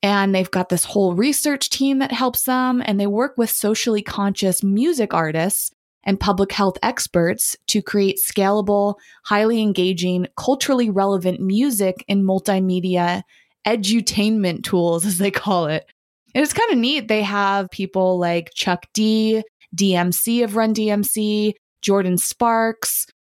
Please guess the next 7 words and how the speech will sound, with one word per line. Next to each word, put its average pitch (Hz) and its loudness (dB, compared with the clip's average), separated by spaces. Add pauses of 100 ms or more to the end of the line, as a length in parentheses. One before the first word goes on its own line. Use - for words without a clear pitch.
(260)
Looks 208 0
like 185 0
Ariana 185 0
Grande 220 0
has 214 -2
been 208 0
involved. 185 -2